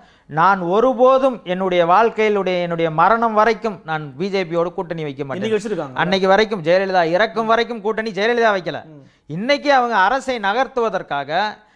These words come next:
Speaker 1: ந-, நடத்தி கொண்டு போவதற்காக பாஜகவினுடைய, அஹ், மிரட்டல்ல வந்து அவங்க ஆட்சி நடந்துகிட்டு இருக்கு. இது என்ன, சின்ன குழந்தையை கூப்பிட்டு கேட்டா
Speaker 2: அதான்,
Speaker 1: கூட
Speaker 2: இப்ப என்னோட
Speaker 1: தெரியும்.
Speaker 2: கேள்வி என்னன்னா, இப்ப முத்துப்பாண்டியனோட ரொம்ப தெளிவா சொல்றீங்க, வரலாற்று ரீதியா பேசுறீங்க அப்படின்னும் போது,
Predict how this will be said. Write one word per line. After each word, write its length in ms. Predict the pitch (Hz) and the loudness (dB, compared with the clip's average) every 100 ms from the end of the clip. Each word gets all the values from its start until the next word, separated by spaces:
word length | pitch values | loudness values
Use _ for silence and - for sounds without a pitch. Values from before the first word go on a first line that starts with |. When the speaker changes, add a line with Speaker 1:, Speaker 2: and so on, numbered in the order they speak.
| _ - | _ -2
Speaker 1:
ந-, 220 | 180 196 | 0 2
நடத்தி 360 | 175 220 254 247 | 2 0 -2 -6
கொண்டு 240 | 226 214 | -6 -6
போவதற்காக 800 | 190 165 151 131 135 131 175 196 143 | -4 -4 -4 -8 -8 -4 -4 -4 -4
பாஜகவினுடைய, 1040 | 165 208 226 233 220 208 196 185 175 185 240 233 - _ _ - | 0 2 2 0 0 -2 -2 -6 -8 -6 -6 -6 -14 _ _ -8
அஹ், 500 | 160 160 151 143 143 151 | -2 0 0 -2 -2 0
மிரட்டல்ல 480 | 233 262 269 240 | 0 2 2 2
வந்து 300 | 208 185 196 | 2 0 0
அவங்க 260 | 262 208 170 | 0 0 0
ஆட்சி 280 | 160 175 190 | 0 0 -2
நடந்துகிட்டு 240 | 170 165 | -4 -4
இருக்கு. 200 | 156 185 | -8 -8
இது 400 | 202 151 135 110 | -8 -8 -10 -12
என்ன, 180 | 117 175 | -8 -6
சின்ன 240 | 151 170 196 | -6 -6 -4
குழந்தையை 460 | 185 180 190 185 | -2 -2 -2 -2
கூப்பிட்டு 300 | 160 156 156 | -4 -8 -4
கேட்டா 140 | 226 254 | -2 0
Speaker 2:
அதான், 20 | |
Speaker 1:
கூட 140 | 175 | 0
Speaker 2:
இப்ப 120 | 180 262 | 0 0
என்னோட 120 | 277 | 0
Speaker 1:
தெரியும். 120 | 320 | 0
Speaker 2:
கேள்வி 140 | 294 | 0
என்னன்னா, 220 | 220 156 180 | -2 -2 -6
இப்ப 180 | 180 | -8
முத்துப்பாண்டியனோட 420 | 156 170 285 277 247 | -12 -10 -6 -4 -2
ரொம்ப 240 | 254 233 | -2 -2
தெளிவா 400 | - 226 277 302 214 | 0 0 4 2 2
சொல்றீங்க, 540 | 196 180 165 139 170 | -2 -2 -4 -8 -8
வரலாற்று 380 | 170 202 240 233 | -4 -2 -2 -4
ரீதியா 220 | 240 262 | -4 -2
பேசுறீங்க 420 | 208 202 170 170 | -2 -4 -4 -6
அப்படின்னும் 320 | 151 156 165 147 | -6 -6 -6 -8
போது, 360 | 131 143 254 | -10 -10 -12